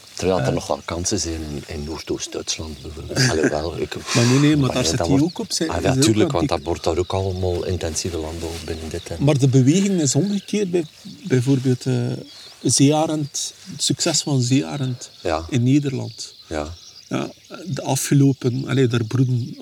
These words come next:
Speaker 2: eh, op wat is het, twintig jaar plots vijfendertig koppels zeearend
Speaker 1: Ja.
Speaker 2: in, in Nederland. Dat is niet omdat in Nederland die, die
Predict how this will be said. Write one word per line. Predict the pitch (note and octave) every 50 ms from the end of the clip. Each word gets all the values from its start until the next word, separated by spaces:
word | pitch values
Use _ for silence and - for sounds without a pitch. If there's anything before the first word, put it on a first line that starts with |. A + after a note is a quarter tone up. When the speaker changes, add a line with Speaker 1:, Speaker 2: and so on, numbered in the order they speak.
| - D3+
Speaker 2:
eh, | C3 C3+ C#3
op | C3 - -
wat | - C3+ A#2+ A#2+
is | C#3+ -
het, | - -
twintig | - C#3+ C#3 C#3+ D3 - -
jaar | - C3+ B2+ D3+ D3 - -
plots | - C#3 C#3 C#3+ - -
vijfendertig | - C#3+ D3 C#3 C#3+ C#3+ C3+ C3 C3 - - -
koppels | - - - - B2+ - -
zeearend | - - C#3 D#3+ D#3+ E3 F3 - E3 E3+ E3+ E3+ - - -
Speaker 1:
Ja. | - E2+ E2 E2+ F#2+ F#2+ - - - -
Speaker 2:
in, | - - B2+ C#3+ C#3+ - -
in | - A#2+
Nederland. | B2 C3 D3+ E3+ F3 F3 F3 D#3+ - -
Dat | B2+ B2
is | A#2+ -
niet | - D3 D#3+ F#3
omdat | F3 D#3+ D3+ D3 D#3 -
in | - C3 B2+
Nederland | C3 C3 E3 E3+ F3+ E3 D#3+ D#3+ E3+ E3+ - - - - - - - - - - - - - -
die, | - - B2 C#3 C#3+ C3 C3 B2+ B2 - C4+ B3+ A3+ - -
die | C3+ B2+ B2 B2 A#2+ B2+ C3